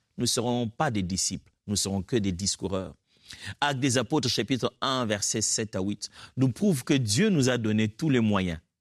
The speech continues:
pour témoigner et démontrer. Parler de Jésus avec passion et démontrer qu'il est vivant par des signes,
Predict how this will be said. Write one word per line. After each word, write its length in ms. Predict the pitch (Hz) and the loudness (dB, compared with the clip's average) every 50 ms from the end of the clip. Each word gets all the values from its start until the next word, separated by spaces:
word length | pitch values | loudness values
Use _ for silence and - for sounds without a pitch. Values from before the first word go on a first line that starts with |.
| _ - | _ -2
pour 180 | 107 98 98 | -2 -2 -2
témoigner 640 | - - 147 135 113 107 104 95 90 82 85 98 - _ _ _ _ _ _ _ _ - | 0 0 2 4 4 4 2 2 0 -2 -4 -6 -10 _ _ _ _ _ _ _ _ -4
et 80 | 101 95 | -2 0
démontrer. 500 | 87 95 92 87 82 80 78 - - - _ _ _ _ _ _ _ _ _ _ _ _ _ _ _ _ _ - | 0 0 0 -2 -2 -6 -8 -14 -18 -20 _ _ _ _ _ _ _ _ _ _ _ _ _ _ _ _ _ -2
Parler 340 | 151 131 131 139 147 156 147 | 0 2 4 4 4 4 4
de 120 | 143 139 | 4 2
Jésus 340 | 127 117 135 123 110 131 139 | 4 4 4 4 4 4 2
avec 220 | 127 117 113 107 | 4 2 0 -2
passion 440 | - - 107 98 - - - 98 104 - _ _ _ _ _ - | -2 -4 -4 -2 -2 -4 -6 -8 -10 -12 _ _ _ _ _ -2
et 100 | 117 117 | 0 2
démontrer 520 | 107 113 113 113 107 104 - - 113 101 | 4 4 4 4 2 0 0 -2 -4 -4
qu'il 160 | - - 104 | -2 0 0
est 80 | 98 95 | 0 0
vivant 380 | 92 98 101 90 101 107 98 | 2 0 0 0 0 -2 -4
par 160 | 82 92 87 87 | -4 -4 -4 -2
des 100 | 90 90 | -2 -2
signes, 400 | - - - 110 110 98 92 | 0 0 -2 -2 -2 -4 -6